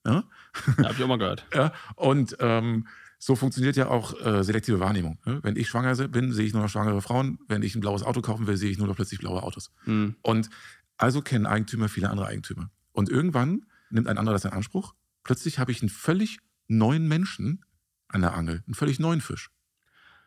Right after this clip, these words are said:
Speaker 2: Und d-, das heißt, quasi alle halb Jahr kommt von mir aus dann diese E-Mail, „Übrigens, deine Immobilie ist jetzt so und so viel wert.“ Und das sorgt dafür, dass ich alle halbe Jahr das Logo meines Vermittlers, meines Vertrauens sehe.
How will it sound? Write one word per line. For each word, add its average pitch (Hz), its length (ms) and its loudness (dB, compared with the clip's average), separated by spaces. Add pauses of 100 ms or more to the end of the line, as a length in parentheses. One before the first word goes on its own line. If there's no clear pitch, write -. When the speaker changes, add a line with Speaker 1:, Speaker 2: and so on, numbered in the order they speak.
Speaker 2:
Und 131 380 2 (180)
d-, 104 80 -2
das 120 300 -2
heißt, 135 340 0
quasi 127 220 4
alle 135 200 4
halb 131 200 0
Jahr 127 160 4
kommt 135 160 0
von 131 100 0
mir 127 80 4
aus 123 80 2
dann 120 320 0
diese 117 260 -4
E-Mail, 123 360 2
„Übrigens, 127 260 2
deine 113 180 0
Immobilie 120 400 4
ist - 140 -4
jetzt 110 160 -2
so 117 60 -2
und 113 80 0
so 110 40 -4
viel 104 200 -6
wert.“ 117 260 0 (560)
Und 117 120 0
das - 260 -2 (240)
sorgt 113 300 -2
dafür, 123 220 0
dass 113 120 4
ich 113 180 -6
alle 120 220 0
halbe 113 220 0
Jahr 110 500 0 (200)
das 110 180 -4
Logo 110 460 2
meines 104 680 -2
Vermittlers, 98 640 -2
meines 98 220 -4
Vertrauens 90 440 -6
sehe. 95 300 -6